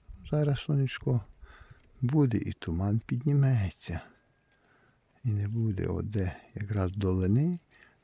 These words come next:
видно далеко-далеко тумани. І бачите, яка краса.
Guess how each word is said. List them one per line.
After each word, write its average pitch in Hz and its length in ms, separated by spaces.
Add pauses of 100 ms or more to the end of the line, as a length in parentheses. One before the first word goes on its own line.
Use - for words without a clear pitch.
видно 95 400
далеко-далеко 135 1300 (100)
тумани. 78 720 (1300)
І - 120
бачите, - 440
яка - 340
краса. 82 680